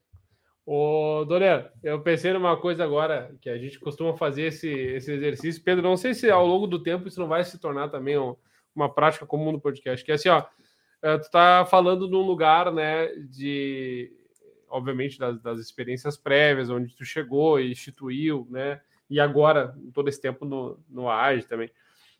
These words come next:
Se a gente tivesse aqui, a gente tem a nossa empresa fictícia, né, que é a Pedrur, né, ah, e se eu tivesse que vir aqui instituir pra nós, né, se a gente fosse, tivesse começando aqui no, no, no mercado financeiro aqui, a nossa,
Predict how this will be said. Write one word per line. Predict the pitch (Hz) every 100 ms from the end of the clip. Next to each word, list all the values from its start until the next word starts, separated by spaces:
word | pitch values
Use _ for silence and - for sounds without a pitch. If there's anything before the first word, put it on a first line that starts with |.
| _
Se | 151
a |
gente | 160 165
tivesse | 180 180 185
aqui, | 180 - 185
a |
gente | 147 151
tem | 170
a | 160
nossa | 160 160
empresa | 151 156 156
fictícia, | 165 151 - 170 151 139
né, | 139 143 _ _
que | 151
é |
a | 147
Pedrur, | 147 156 143 160 160
né, | 139 135 135 _ _ _ _
ah, | 143 143 143
e | 147
se | 151
eu |
tivesse | 160 185 185
que | 202
vir | 160 208
aqui | 202 202
instituir | 196 - 202 185 185
pra | 185 160
nós, | 151 175 165 139
né, | 131
se |
a | 147
gente | 143 - 143 127
fosse, | 156 156
tivesse | 165 160 -
começando | 160 156 156 160
aqui | 151
no, | 160 151 131
no, | 131 131 127 151 156
no | 131
mercado | 131 131 131 139
financeiro | - 147 139 135 135 143 123
aqui, | 117 127 131 _ _ _ _
a | 123
nossa, | 127 127 127 110 -